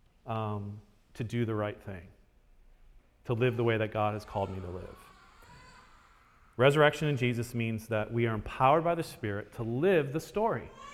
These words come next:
And so it's not simply, the Christian moral life isn't simply, "Well, here's the story, now live it."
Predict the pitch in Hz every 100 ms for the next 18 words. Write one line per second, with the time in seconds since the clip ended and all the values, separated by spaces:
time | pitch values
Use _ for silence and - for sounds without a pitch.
0 | - 151 - 226 214 233 226 254 233 208
1 | 180 233 226 208 196 190 185 165 190 170
2 | 151 160 151 - - - - - - -
3 | - - - - - 226 262 247 - 180
4 | 165 156 139 123 156 233 113 - -